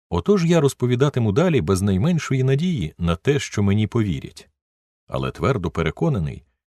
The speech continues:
що час і розвиток науки коли-небудь підтвердять найважливіші і найменш вірогідні з моїх спостережень. Після тривалих вагань і двох або трьох запеклих суперечок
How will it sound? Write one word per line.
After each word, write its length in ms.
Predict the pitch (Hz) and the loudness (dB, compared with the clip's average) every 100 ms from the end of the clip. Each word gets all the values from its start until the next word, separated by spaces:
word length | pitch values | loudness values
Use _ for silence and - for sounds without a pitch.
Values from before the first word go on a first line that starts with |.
| _ | _
що 300 | - - 82 | -12 -4 -4
час 460 | - 156 170 - - | 0 2 2 0 -6
і 100 | 95 | 0
розвиток 500 | 139 123 104 95 - | 0 2 0 -2 -2
науки 520 | 87 131 190 - - - _ _ _ | 0 0 -2 -6 -12 -14 _ _ _
коли-небудь 500 | - 120 180 175 160 | -4 2 2 2 0
підтвердять 800 | - 110 - 131 156 123 107 - - | -2 -2 0 0 2 0 -2 -6 -2
найважливіші 1000 | 98 104 87 78 78 85 175 - 98 - _ | 0 2 2 0 0 0 -2 -2 -4 -4 _
і 80 | 87 | -2
найменш 580 | 82 71 69 127 160 - | 0 0 -2 -2 -2 -2
вірогідні 640 | 80 73 82 110 87 80 - | -2 -2 -2 -2 -2 -4 -6
з 100 | 76 | -6
моїх 300 | 67 67 - | -4 -4 -8
спостережень. 720 | - 65 - - 55 - - _ _ _ _ _ _ _ _ _ _ _ _ _ - | -10 -12 -10 -12 -12 -14 -20 _ _ _ _ _ _ _ _ _ _ _ _ _ -8
Після 320 | 71 76 73 | -6 -4 -2
тривалих 460 | 98 170 185 - | 0 2 2 0
вагань 440 | 92 87 143 170 120 _ _ _ | 0 0 2 0 -2 _ _ _
і 140 | - 80 | -4 -2
двох 400 | 80 143 - - | 0 0 0 -2
або 220 | 80 82 | -4 -2
трьох 320 | - 123 117 | 0 2 2
запеклих 500 | 78 82 135 - - | 0 -2 -2 -2 -4
суперечок 720 | - - 92 185 - 165 - | -6 -4 -2 -2 -2 -4 -6